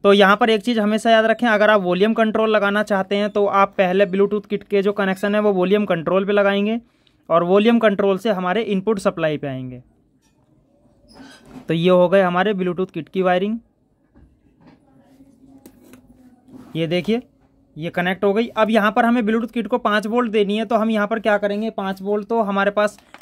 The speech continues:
अभी फ़िलहाल नहीं है, तो हम थ्री पॉइंट सेवन वोल्ट की बैटरी से ही इसको टेस्ट करेंगे। और यहाँ पर हम इसको पावर देंगे बोर्ड को बारह वोल्ट की, जो हमारे पास ये पावर सप्लाई है। तो ये दस एम्पियर की मेरे पास पावर सप्लाई है बारह वोल्ट,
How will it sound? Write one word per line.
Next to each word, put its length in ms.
अभी 180
फ़िलहाल 320
नहीं 180
है, 80
तो 100
हम 140
थ्री 220
पॉइंट 220
सेवन 320
वोल्ट 240
की 120
बैटरी 300
से 120
ही 160
इसको 220
टेस्ट 280
करेंगे। 360
और 200
यहाँ 260
पर 140
हम 340
इसको 500
पावर 280
देंगे 280
बोर्ड 240
को 140
बारह 300
वोल्ट 260
की, 140
जो 160
हमारे 320
पास 260
ये 200
पावर 340
सप्लाई 420
है। 200
तो 60
ये 160
दस 240
एम्पियर 340
की 100
मेरे 200
पास 240
पावर 280
सप्लाई 360
है 100
बारह 240
वोल्ट, 260